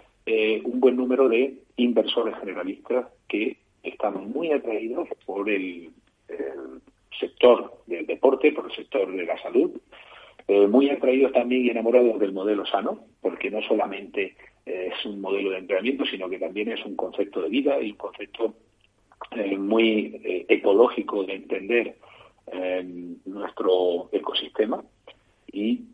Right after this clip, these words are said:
mm, en ese sentido se han sumado empresarios que vienen de distintos ámbitos profesionales y que Sano ha supuesto, pues, una ventana de aire fresco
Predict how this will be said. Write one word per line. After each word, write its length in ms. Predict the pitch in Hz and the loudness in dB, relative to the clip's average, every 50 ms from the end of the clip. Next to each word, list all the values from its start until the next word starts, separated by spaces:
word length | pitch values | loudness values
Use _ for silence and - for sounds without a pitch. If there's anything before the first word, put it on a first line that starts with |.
| - _ - - | -20 _ -12 -10
mm, 380 | 110 104 101 104 104 104 104 - | -8 -8 -8 -8 -8 -10 -6 -4
en 140 | 107 113 120 | -2 -2 -2
ese 320 | 120 - - 143 135 127 - | -2 0 2 4 4 4 4
sentido 420 | - 127 123 - 127 131 131 139 131 | 2 0 0 0 0 2 2 2 0
se 120 | - 123 | 0 -4
han 120 | 113 117 120 | -6 -6 -6
sumado 640 | - - 117 117 113 117 120 127 131 131 127 127 - | -4 -2 -2 0 2 2 4 6 4 4 2 0 -4
empresarios 760 | 104 95 - - 98 - - 104 95 101 107 120 123 117 - - - _ | -10 -10 -8 -8 -10 -6 -6 -4 -4 0 0 0 0 0 -2 -8 -14 _
que 160 | - - 87 | -10 -8 -8
vienen 440 | 90 95 104 110 107 113 117 117 113 | -4 -2 -2 -2 -2 -4 -6 -8 -4
de 140 | 107 110 101 | -2 -2 -2
distintos 500 | - - - - - 110 101 101 - 101 | -2 -6 -10 -12 -12 -12 -14 -12 -2 0
ámbitos 460 | 95 95 95 92 98 98 - - 98 - - | 0 0 0 -4 -8 -8 -6 -8 -10 -8 -8
profesionales 640 | 107 - - - - - 113 127 160 170 - 208 202 - - _ - - - - _ _ | -10 -8 -8 -8 -8 -4 2 2 4 4 4 2 0 -2 -6 _ -20 -20 -20 -20 _ _
y 160 | 147 147 147 | 6 6 6
que 360 | - - 123 123 123 123 - - - | 6 4 4 4 2 0 -2 -6 -6
Sano 500 | - - 117 117 117 120 123 131 131 - _ _ - | -4 -4 -4 -2 0 0 0 0 0 -4 _ _ -6
ha 80 | - - | -6 -2
supuesto, 600 | - 110 - - 113 - - - 123 123 127 123 | -2 -2 0 0 -2 -2 -2 -2 0 0 0 0
pues, 340 | - 107 107 107 110 113 - - - | -2 -2 -2 -2 -4 -6 -8 -8 -8
una 180 | 107 110 104 | -4 -4 -2
ventana 520 | 104 101 98 101 - - 113 110 110 110 110 | -2 -2 -4 -4 -2 -2 -2 -2 -2 -4 -4
de 80 | 104 | -2
aire 200 | 101 101 98 92 | -2 -2 -2 -4
fresco 560 | - - - 87 - - - 107 120 120 - | -10 -12 -14 -14 -10 -6 -4 -2 -2 -4 -6